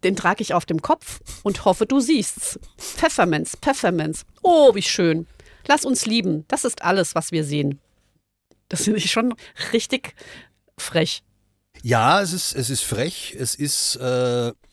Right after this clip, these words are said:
Speaker 2: Pfefferminz verbind-, verbinden wir, äh, alte Menschen, äh, mit, äh, Westernhagen. Lang ist's her. Und, äh, bei Udo Lindenberg fällt mir gerade die Diskussion über den Oberindianer wieder ein,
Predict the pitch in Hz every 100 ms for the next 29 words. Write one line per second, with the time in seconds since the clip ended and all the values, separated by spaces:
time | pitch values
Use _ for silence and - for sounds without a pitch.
0 | _ _ 131 110 117 - 131 147 143 143
1 | - - 107 123 - - - 123 139 151
2 | 120 113 151 147 127 120 117 131 127 120
3 | 135 131 113 120 113 113 - - 113 113
4 | 110 110 - 127 139 143 147 _ _ -
5 | - 107 98 98 - 98 127 - _ -
6 | - _ _ 127 120 117 127 117 113 110
7 | 104 117 117 113 117 156 123 123 - 131
8 | 127 123 117 104 113 117 107 107 113 -
9 | 113 - 113 117 117 113 107 117 190 156
10 | 107 92 95 92 90 90 92 95 92